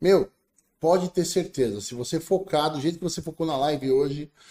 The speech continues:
você vai ser aprovado. Você vai ter a sua aprovação, tá bom? Vai ter. E o que a gente puder fazer pra ajudar, a gente vai fazer. A gente quer vocês estudando, estudando, estudando, estudando massivamente, entendeu?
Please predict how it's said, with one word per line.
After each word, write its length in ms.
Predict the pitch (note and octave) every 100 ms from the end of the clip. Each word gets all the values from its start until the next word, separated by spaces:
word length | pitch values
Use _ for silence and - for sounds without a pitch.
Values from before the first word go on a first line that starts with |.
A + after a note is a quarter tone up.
| - -
você 240 | A#2+ -
vai 360 | C3+ B2 C3+ D3
ser 180 | - D3+
aprovado. 580 | - D#3 A#2 G#2+ G2 - _ _
Você 240 | - - C#3+
vai 160 | C#3 C#3+
ter 140 | D#3
a 60 | C#3+
sua 180 | -
aprovação, 640 | C#3+ - C#3 D3+ - - A2
tá 160 | -
bom? 380 | G2 A2+ D#3+ G3+ - _ _ _ _
Vai 180 | C3 C#3+
ter. 560 | - C#3 F3+ G#3 G3 - -
E 60 | C#3
o 40 |
que 100 | C#3+
a 20 |
gente 260 | D#3+ A3 A3
puder 300 | - F#3+ F#3+
fazer 420 | F#3+ G#3+ D#3 D#3 C#3+
pra 140 | C#3+
ajudar, 380 | D3 C#3+ B2+ C3+
a 40 |
gente 300 | C3 B2+ -
vai 240 | A2 A#2+ F3
fazer. 640 | G3 G#3+ E3+ D#3+ E3 E3 - - -
A 60 | A#2
gente 280 | C3 D3+
quer 140 | - E3+
vocês 760 | D#3 C#3+ - E3 D#3+ - - - _
estudando, 640 | F3 F3+ - F3+ D#3+ G3 G3
estudando, 460 | - F#3+ G3 G3+
estudando, 400 | F#3+ - F#3 G#3
estudando 480 | G#3+ - G3 F3 A3 F#3 - _ - F3+ G#3 C4+ C#4
massivamente, 1040 | - B3+ C4+ B3+ C#4+ A3 G3 E3 - - -
entendeu? 440 | - G2+ D3+ E3+